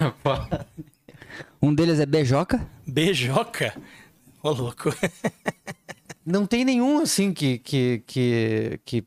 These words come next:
Speaker 1: entende? Tipo, Thor, Aquaman seria bacana.
Speaker 3: Opa!
Speaker 2: Você vê?
Speaker 1: Entende?
Speaker 3: Aham.
Speaker 1: Pô, eu tinha cabelo comprido antes.
Speaker 3: Aham.
Speaker 1: Não. Me apelidaram de Latino, Beijoca,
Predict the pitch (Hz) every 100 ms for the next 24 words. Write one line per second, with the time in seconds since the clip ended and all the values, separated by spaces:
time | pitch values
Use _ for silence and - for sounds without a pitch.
0 | - 113 143 143 - - 101 _ 127 131
1 | 151 147 104 104 123 123 143 117 123 139
2 | 151 - 117 110 107 - 127 147 139 117
3 | 131 131 208 120 117 110 127 123 - 113
4 | 101 135 175 107 _ _ _ 147 143 156
5 | 175 143 107 110 139 131 131 143 139 156
6 | 156 160 185 190 - - 143 156 214 156
7 | 175 165 143 _ - 135 - 135 131 139
8 | 139 151 147 - 208 220 160 156 117 147
9 | 196 202 220